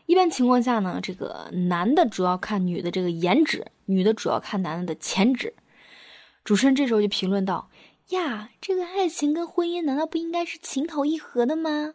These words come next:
快别跟这儿矫情啊，太不了解俺们的国情了。俺们这边讲究的是颜投钱合。其中一位相亲女就讲述到：“啊，她一定要找到一个年薪一百万以上的老公。”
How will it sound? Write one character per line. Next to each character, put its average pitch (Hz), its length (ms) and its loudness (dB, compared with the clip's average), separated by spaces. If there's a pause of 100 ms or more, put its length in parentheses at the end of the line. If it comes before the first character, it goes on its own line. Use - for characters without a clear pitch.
(1080)
快 262 200 4
别 196 100 6
跟 196 140 0
这 185 80 -2
儿 180 60 -2
矫 - 200 -4
情 - 180 -8
啊， - 340 -14
太 - 180 2
不 214 80 2
了 180 180 4
解 180 180 0
俺 156 120 -2
们 - 80 -8
的 - 60 -8
国 - 180 -6
情 - 180 -10
了。 - 200 -12 (140)
俺 196 140 4
们 220 80 4
这 302 120 4
边 311 180 2
讲 - 220 0
究 175 80 -4
的 196 60 -2
是 196 180 -6
颜 220 320 6
投 185 400 0 (100)
钱 196 400 4
合。 - 300 -6 (1160)
其 311 180 8
中 349 160 4
一 311 80 0
位 302 100 2
相 302 220 2
亲 294 160 4
女 220 140 4
就 196 120 2
讲 - 220 -6
述 196 160 -6
到： 185 80 -2
“啊， - 260 -6 (460)
她 - 140 -4
一 208 120 0
定 349 160 2
要 233 160 4
找 - 160 -4
到 160 120 -4
一 170 80 -6
个 185 80 -2
年 185 260 2
薪 262 240 -2
一 320 100 0
百 175 220 6
万 180 160 0
以 - 20 -2
上 349 240 4
的 226 80 6
老 - 140 -2
公。” - 240 -6